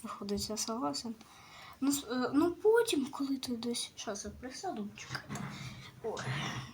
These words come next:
Ось, ось. Ну, спочатку ось таке виходить. Так що, якщо будете думати, що це...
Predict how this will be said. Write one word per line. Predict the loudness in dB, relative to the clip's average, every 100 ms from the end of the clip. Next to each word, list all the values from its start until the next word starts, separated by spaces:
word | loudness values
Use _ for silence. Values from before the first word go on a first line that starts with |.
| -14 -16 -16 -18 -18 -16 -14 -14 -18 -20 -12
Ось, | -8 -6 -6 -8 -10 -4
ось. | -4 -4 -6 -6 -8 -8 -6 -6 -12 -20 -18 -6
Ну, | -2 -2
спочатку | -2 0 2 2 4 4
ось | 4 4
таке | 2 4 2 2
виходить. | 0 -4 -4 -2 0 -2 -6 -12 -10
Так | -6 -2
що, | 0
якщо | 2 4 2
будете | 2 2 2 2 2
думати, | 6 8 6
що | 2
це... | -2 -2